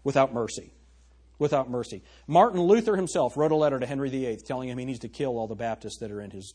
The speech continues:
in his, uh, country. You think that's evil? How many of you think that's evil? You see, that's a biblical view of the Reformation. Let's not us be like that. We don't want to kill anybody who believes differently than we do.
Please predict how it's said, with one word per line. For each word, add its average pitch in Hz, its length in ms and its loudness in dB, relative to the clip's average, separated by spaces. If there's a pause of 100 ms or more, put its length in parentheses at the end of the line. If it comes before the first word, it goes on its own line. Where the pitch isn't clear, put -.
in 107 140 -12
his, 98 340 -14
uh, 90 140 -16
country. - 360 -16 (3250)
You 151 100 -6
think 185 140 0
that's 180 160 0
evil? 196 220 0
How - 320 -12
many 202 80 -2
of - 20 -2
you 196 60 -2
think 185 80 -2
that's 160 180 0
evil? 123 260 -4 (1000)
You 139 100 -4
see, 135 160 -4
that's 151 240 0
a 156 60 -2
biblical 131 340 -4
view 120 160 -6
of 113 80 -8
the 113 80 -10
Reformation. 107 760 -12 (600)
Let's 190 200 6
not 185 360 0
us 233 240 2
be 160 140 0
like 104 240 -6
that. 107 260 -12
We 151 140 2
don't 311 140 0
want 156 200 -2
to - 80 -18
kill 120 160 -2
anybody 117 380 -6
who 185 80 -6
believes 123 300 -8
differently 107 340 -12
than 104 160 -12
we 101 160 -10
do. 117 340 -10